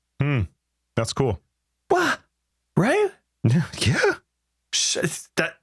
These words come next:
Speaker 2: episode's done. That's it. Who needs to know more? What, we're, we're twenty minutes unedited in, twenty-one minutes.
Speaker 1: You're
Speaker 2: That's it.
Speaker 1: welcome. Thanks for coming out.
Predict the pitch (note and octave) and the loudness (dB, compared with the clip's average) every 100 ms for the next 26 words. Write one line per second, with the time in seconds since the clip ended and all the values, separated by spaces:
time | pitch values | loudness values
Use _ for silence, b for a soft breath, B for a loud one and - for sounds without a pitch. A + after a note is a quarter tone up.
0 | _ _ - - - - F#4 F#4 F3 C#4 | _ _ -12 -8 -6 -2 -2 0 0 0
1 | F#4 D#4+ G3 - - C4+ A4 - C3 D4+ | 0 -2 0 -2 -2 -2 -2 0 0 2
2 | F4 E4+ - D#4+ E4+ D#4 D#4+ G#4 - - | 2 0 0 0 2 4 2 2 0 -6
3 | _ - F3+ E3+ D3+ C3 C#3+ - F#3+ F#3 | _ -2 -2 2 2 2 0 0 0 2
4 | F3+ F3+ D#3+ - D3 D3 C#3 C3+ C3+ C#3+ | 2 0 0 0 0 2 0 0 0 0
5 | F#2+ - C3+ C3+ C3+ C#3 A#2 - - - | 0 0 2 2 2 2 0 -2 -4 -6
6 | - G#2 C#3 E3+ - G#2 F2 - - G#2+ | 0 2 4 2 2 0 0 -4 -8 -4
7 | C3+ D3+ - D#3+ E3 G#2 | -2 -2 0 2 2 0